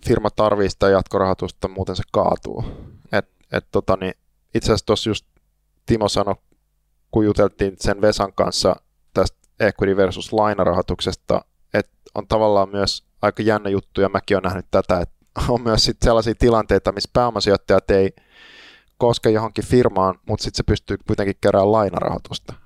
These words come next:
Et tyypillisesti ainakin noissa mun näkemiskeisseissä on sit semmonen firma, jolla on joltisestikin sitä kassavirtaa, ja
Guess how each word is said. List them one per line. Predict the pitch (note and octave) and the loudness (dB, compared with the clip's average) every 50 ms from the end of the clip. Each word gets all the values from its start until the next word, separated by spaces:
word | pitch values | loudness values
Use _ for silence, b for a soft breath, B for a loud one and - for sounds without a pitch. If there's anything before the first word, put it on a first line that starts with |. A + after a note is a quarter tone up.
| - - - | -20 -10 -6
Et | - G2 - _ - - _ - _ _ _ _ _ _ _ _ _ _ _ _ _ _ _ - | -6 -6 -6 _ -20 -20 _ -20 _ _ _ _ _ _ _ _ _ _ _ _ _ _ _ -4
tyypillisesti | - A#2+ A#2 A2+ A2+ G#2+ G2+ - - A2 | 2 2 4 4 4 2 2 0 -2 -2
ainakin | G2+ G#2 - A2+ G#2 | -2 -2 -2 -4 -4
noissa | G#2 G2+ G2+ - - - _ _ _ | -2 -4 -4 -4 -6 -10 _ _ _
mun | - A2+ A2 A2 | -6 -4 -4 0
näkemiskeisseissä | A2 G2+ - - F#2+ F#2+ F2+ - - - F2+ F2+ F2+ - - F#2 - - - F2+ | 0 0 0 0 -2 -2 -2 -4 -2 -2 -2 -2 0 -2 -2 -2 -2 -2 -2 -2
on | F2+ | -4
sit | F#2+ F2+ - | -4 -4 -2
semmonen | - G2 F#2 F#2 F2+ F2+ E2+ | -2 -2 -2 -2 -6 -6 -2
firma, | - G2 F2+ F2+ F2+ F2+ | 0 0 0 0 0 0
jolla | F#2 F#2 F2+ F2+ F2+ | 2 2 2 2 0
on | F2+ - B B B B B B B B B B B B B B | -2 -4 B B B B B B B B B B B B B B
joltisestikin | - A2 A2 G#2+ - G2 A2 A2+ A2 - - - - - | 2 2 2 2 0 0 0 0 0 -2 -2 -2 -2 -2
sitä | - - | 0 -2
kassavirtaa, | - - A#2 A2 A2 - - A#2+ G2+ G2 G2 G2 - - - G2 - - F2+ B B B B B B _ _ _ _ _ - | -2 0 0 0 0 0 0 0 2 2 2 2 0 0 -2 0 0 0 0 B B B B B B _ _ _ _ _ -2
ja | G#2+ G#2 F#2+ F#2+ F#2 E2 | 0 2 2 2 2 0